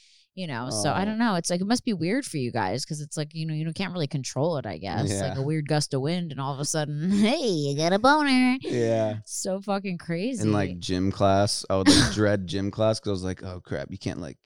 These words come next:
Speaker 2: you can't, like, waistband it," which means, like, just plop
Speaker 1: Put
Speaker 2: it
Speaker 1: it,
Speaker 2: up.
Speaker 1: yeah,
Speaker 2: <laughs>
Speaker 1: because if, if it's not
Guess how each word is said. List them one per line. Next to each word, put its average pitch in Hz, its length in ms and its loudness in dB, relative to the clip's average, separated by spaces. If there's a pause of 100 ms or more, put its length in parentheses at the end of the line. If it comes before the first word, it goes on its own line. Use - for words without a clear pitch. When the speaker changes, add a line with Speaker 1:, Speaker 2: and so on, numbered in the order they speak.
(440)
Speaker 2:
you - 100 -20
can't, 87 200 -2
like, 87 240 -4
waistband 82 640 -2
it," 78 160 -12 (240)
which - 140 -20
means, 90 200 -8
like, 82 140 -8
just - 200 -16
plop - 160 -8
Speaker 1:
Put 208 140 6
Speaker 2:
it 196 40 2
Speaker 1:
it, 196 60 0
Speaker 2:
up. 220 60 0
Speaker 1:
yeah, 285 360 6
Speaker 2:
<laughs> 180 40 -4
Speaker 1:
because 226 300 6
if, 233 200 2
if 233 140 4
it's 233 200 4
not 214 420 4